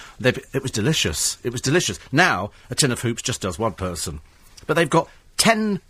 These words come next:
tins for three quid in Tesco's. And I think that's actually quite good. So if you're an elderly person,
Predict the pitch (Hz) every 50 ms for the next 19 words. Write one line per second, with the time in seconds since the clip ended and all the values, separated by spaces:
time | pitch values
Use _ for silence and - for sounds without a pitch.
0 | - - - 202 214 170 107 92 95 113 127 - - - - - 160 - - 170
1 | 170 147 - - 240 233 147 95 82 - - - - 98 - - 98 - - -
2 | - 71 - - - - - - - - - - 269 285 311 311 214 196 165 -
3 | 147 - - 156 - - 165 160 156 139 - 131 - 226 226 214 - 285 277 233
4 | 208 214 214 185 156 139 110 101 - 123 104 85 78 - - - 90 - -